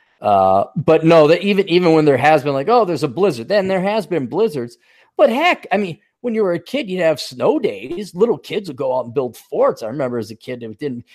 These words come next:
if it was blizzarding, that meant more sledding. You know, that meant the hills were in great condition. Let's go.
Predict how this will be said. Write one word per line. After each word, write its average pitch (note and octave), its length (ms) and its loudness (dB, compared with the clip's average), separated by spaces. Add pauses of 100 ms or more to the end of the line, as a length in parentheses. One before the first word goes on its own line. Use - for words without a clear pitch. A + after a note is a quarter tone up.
if G3+ 120 4
it F3+ 40 2
was D3+ 160 2
blizzarding, C#3 640 4
that C#3+ 140 2
meant B2+ 280 -2
more B2+ 220 2
sledding. D3+ 520 0 (220)
You B2+ 100 -6
know, G2+ 100 -6
that F#3 120 -2
meant A#2+ 200 -6
the F#2+ 100 -6
hills F#3 300 2
were B2+ 120 -4
in A#2+ 60 -8
great B2 220 -4
condition. B2 520 -4
Let's G2 200 -12
go. - 360 -8